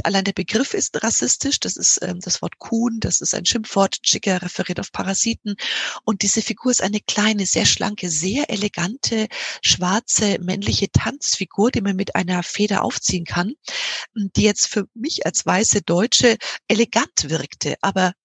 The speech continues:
sie hatte sofort dechiffriert und sagte, das referiert auf die Sklaverei. Man kann, ähm, weißen Kindern dieses Spielzeug in die Hand geben, die ziehen's auf und lassen damit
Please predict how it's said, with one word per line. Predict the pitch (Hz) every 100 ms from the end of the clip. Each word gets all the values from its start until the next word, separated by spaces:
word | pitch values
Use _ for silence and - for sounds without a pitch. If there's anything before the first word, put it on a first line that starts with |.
| _
sie | 160 160 185 359
hatte | - - -
sofort | - - 247 -
dechiffriert | 202 196 - 262 -
und | 196
sagte, | 208 - 208
das | 196 -
referiert | - 214 - 220 -
auf | -
die | 208
Sklaverei. | - 185 170 175 180 247 294 - - - -
Man | 202 196
kann, | - 196 185 190 -
ähm, | 180 170 170 196
weißen | 160 196 277 -
Kindern | 285 240 220 208
dieses | 196 190
Spielzeug | - 196 180
in | - 165
die |
Hand | 196 -
geben, | 208 190
die | 180 -
ziehen's | - 156 -
auf | 185 220
und | 185
lassen | 180 180 190
damit | 175 170 214